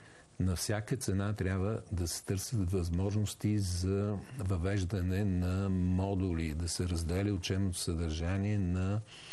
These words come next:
единици, т.е. на микроквалификации. Наблюдаваме, че голяма част от младите хора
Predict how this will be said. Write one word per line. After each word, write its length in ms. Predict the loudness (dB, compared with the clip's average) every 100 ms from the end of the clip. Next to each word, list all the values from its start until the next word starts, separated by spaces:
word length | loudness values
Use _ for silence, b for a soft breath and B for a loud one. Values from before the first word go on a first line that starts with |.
| B B B B -6 0
единици, 1000 | 2 4 4 4 2 2 0 2 0 -4 B B B -2
т.е. 460 | 0 0 0 2
на 160 | 2 4
микроквалификации. 1400 | 4 2 0 -2 0 0 2 2 0 0 -2 -4 -8 -10 -14 -6
Наблюдаваме, 680 | -2 0 2 2 0 0 -2
че 340 | -2 -2 -2 -2
голяма 440 | 0 0 0 -2
част 300 | -2 -2 -4
от 100 | -2
младите 440 | 0 2 0 -2 -2
хора 360 | -2 -2 -2